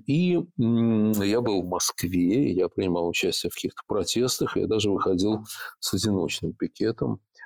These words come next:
э, «Нет войне, Путина в отставку». Э, вот, я написал, что Путин военный преступник, там, ну и так далее. Тут всё, всё это, это всё было в России.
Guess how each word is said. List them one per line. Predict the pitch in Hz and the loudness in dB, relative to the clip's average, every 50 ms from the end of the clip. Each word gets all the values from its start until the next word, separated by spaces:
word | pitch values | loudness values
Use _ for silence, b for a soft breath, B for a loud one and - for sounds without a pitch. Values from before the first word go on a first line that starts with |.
| B _ - | B _ -4
э, | - 98 90 90 | -2 -2 -2 0
«Нет | 87 87 80 - | 0 -2 -2 0
войне, | 90 90 90 90 95 107 110 | 0 0 2 2 2 0 0
Путина | - - 87 82 - - 80 80 | -2 -2 -4 -4 -4 -4 -2 0
в | 85 | 0
отставку». | 87 - - - - - - - - - 87 - B B B B B B B B - | 0 -2 -4 -4 -4 -4 -4 -6 -8 -10 -10 -8 B B B B B B B B -6
Э, | - | -6
вот, | 127 - - - - 104 - - - 92 87 90 90 82 82 _ - - - - | -4 -2 -2 0 0 0 0 0 0 2 2 2 0 0 -2 _ -20 -18 -8 -4
я | 82 80 90 90 90 | -2 -2 0 0 -2
написал, | 82 80 - - - - 85 87 - | -2 -4 -4 -8 -6 -6 -6 -6 -6
что | - - - _ - - - - - - _ - | -12 -20 -20 _ -6 -4 -4 -4 -4 -6 _ -6
Путин | - - 98 - 82 76 | -6 -6 -4 -2 -2 0
военный | 82 82 82 80 76 78 78 76 | 0 0 0 0 0 0 -2 -2
преступник, | - - - - - 120 - - - - - _ | -4 -6 -6 -4 -4 -6 -4 -4 -6 -8 -8 _
там, | - - - _ _ _ _ _ - | -12 -12 -12 _ _ _ _ _ -4
ну | 98 95 95 | -2 -2 0
и | |
так | 92 - 95 95 | 0 0 0 0
далее. | - - - - - | -2 -4 -8 -6 -2
Тут | 120 107 - | -2 -2 -2
всё, | - - 135 135 | -2 -2 -2 -2
всё | - - - 143 143 | -2 -2 -2 -2 0
это, | 127 - - _ B B B | 0 -2 -4 _ B B B
это | 127 127 | -2 -2
всё | - 185 | 0 0
было | 175 147 135 123 | 2 2 2 2
в | 113 | 0
России. | 120 123 117 - - 151 - | 0 0 -2 -2 -4 -6 -10